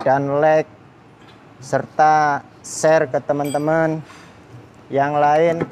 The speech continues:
agar supaya channel ini bisa lebih berkembang. Dan saya tentunya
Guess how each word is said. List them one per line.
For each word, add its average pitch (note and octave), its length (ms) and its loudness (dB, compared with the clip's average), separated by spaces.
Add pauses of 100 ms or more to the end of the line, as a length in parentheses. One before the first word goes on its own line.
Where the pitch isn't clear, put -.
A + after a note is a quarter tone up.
(100)
agar B2+ 320 -2
supaya D3+ 480 0
channel C#3+ 320 -4
ini D#3 400 -4 (640)
bisa C3+ 240 0
lebih C#3 240 -2
berkembang. C3+ 640 0 (560)
Dan D3 560 0 (800)
saya D#3 720 2
tentunya D#3 480 -2